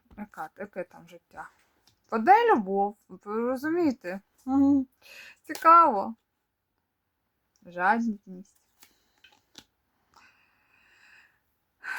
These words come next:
Так, що у нас тут? Надія. В когось надія. Надія, що ворог піде.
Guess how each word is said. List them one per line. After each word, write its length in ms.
Так, 360
що 200
у 20
нас 200
тут? 320
Надія. 640
В 160
когось 360
надія. 520
Надія, 520
що 340
ворог 440
піде. 420